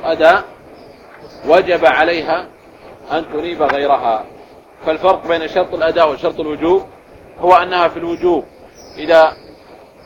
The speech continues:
لم يوجد لا توكل غيرها، وأنها في الأ-، إذا قلنا إنه شرط أداء يجب عليها أن توكل غيرها. واضح الصورة هذه؟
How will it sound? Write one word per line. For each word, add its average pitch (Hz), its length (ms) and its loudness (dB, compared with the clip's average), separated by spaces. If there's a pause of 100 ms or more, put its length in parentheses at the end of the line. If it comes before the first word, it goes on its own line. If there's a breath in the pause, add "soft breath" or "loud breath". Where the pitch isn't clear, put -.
لم 180 200 -2
يوجد 160 340 -2 (220)
لا 160 140 6
توكل 175 360 -2
غيرها، 165 480 0 (180)
وأنها 165 400 -2
في 160 100 -8
الأ-، 123 240 -8
إذا 156 160 -2
قلنا 165 300 -6
إنه 160 200 -4
شرط 147 260 2
أداء 143 360 6 (540)
يجب 156 280 -2
عليها 151 260 0
أن 135 80 -8
توكل 156 300 -4
غيرها. 123 300 -2
واضح 160 380 2
الصورة 156 460 -2
هذه؟ 156 260 -8